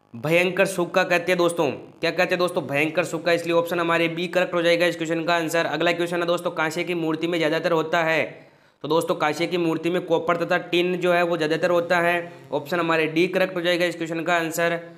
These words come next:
अगला क्वेश्चन है दोस्तों, किसी निश्चित राशि पर दो वर्ष का चक्रवर्ती ब्याज अठा-, आठ सौ बयासी रुपये जबकि साधारण ब्याज आठ सौ चालीस रुपये होता है, तो ब्याज दर की, ब्याज द-, ब्याज की दर ज्ञात कीजिए।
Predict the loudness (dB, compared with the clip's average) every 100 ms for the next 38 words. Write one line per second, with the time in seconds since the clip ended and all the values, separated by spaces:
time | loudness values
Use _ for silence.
0 | -20 -10 -2 0 0 -2 -2 0 0 -2
1 | -4 -4 -4 -2 -4 -2 0 0 -2 -4
2 | -2 2 2 2 0 0 -2 0 -2 -2
3 | -2 -2 -6 0 2 2 0 -4 0 0
4 | 0 -4 -14 -2 0 0 -2 -2 0 0
5 | 0 0 -4 0 2 2 0 -4 -14 -4
6 | -4 -2 -4 0 0 0 2 2 2 0
7 | -2 -6 -16 -20 -4 -2 0 -2 0 0
8 | -2 -2 2 2 2 0 0 0 2 2
9 | 2 -2 -2 -4 -6 -12 -12 -2 2 2
10 | 2 0 -2 -2 2 2 0 2 2 4
11 | 2 0 -2 -4 0 0 0 -6